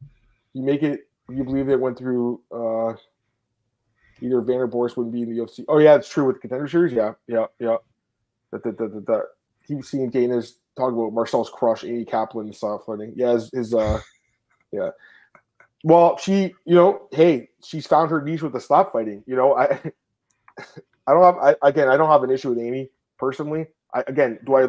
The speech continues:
do I, you know, agree with some of her coverage all the time? No, but I think Dana, you know, he's like, "Hey, she made a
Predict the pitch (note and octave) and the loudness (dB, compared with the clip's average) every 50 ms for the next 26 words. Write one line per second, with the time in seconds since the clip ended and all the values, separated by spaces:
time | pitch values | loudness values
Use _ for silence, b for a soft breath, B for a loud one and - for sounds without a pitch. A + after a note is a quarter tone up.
0 | B2 - B2+ A#2 C#3+ C3 C3 B2+ B2 A#2+ A#2+ A#2 - _ _ _ _ _ _ _ | 0 -6 -8 -6 0 2 4 4 4 2 0 -2 -4 _ _ _ _ _ _ _
1 | _ _ _ _ _ _ _ _ C3+ C#3 B2 A2+ G#2+ - C3 A#2 C3 C#3+ D3 C#3 | _ _ _ _ _ _ _ _ -4 -2 -2 -2 -6 -10 -12 -6 -2 -2 -2 0
2 | - D#3+ C#3+ C#3 B2+ A#2+ B2 - - B2+ B2+ C#3 D3 C#3+ C3 C3 _ C3+ C#3 C#3+ | 0 -4 -4 -4 -4 -6 -6 -2 0 0 0 0 -4 -6 -6 -6 _ 0 0 0
3 | C#3+ D#3 D#3 D#3 C3 A#2 A#2 A2+ A2+ C3 D3+ C#3+ _ _ - C3 C3 B2+ A#2 - | 0 0 -2 -4 -4 -6 -4 -4 -4 -4 -6 -8 _ _ 2 4 4 2 0 -2
4 | _ _ _ _ _ _ _ _ _ _ _ _ _ _ _ _ _ B2+ B2+ B2 | _ _ _ _ _ _ _ _ _ _ _ _ _ _ _ _ _ -10 -6 -4
5 | D3+ D3+ C3+ E3 D3+ D3+ D3+ D3+ C#3+ C#3 C#3 D3+ D#3+ D#3 C#3+ D#3+ F3 - _ _ | -6 -4 -2 0 0 0 2 2 0 0 0 -2 0 2 2 2 0 -4 _ _
6 | C#3+ C#3+ B2+ D3+ C#3 - E3 E3 C#3+ A#2+ - - D3 D3+ D#3 D3 B2+ C#3+ D3+ D3 | -14 -4 -2 -2 -2 0 0 -2 -2 -4 -8 -10 -10 -10 -10 -8 -6 -4 -2 0
7 | C3+ A#2+ | 0 -2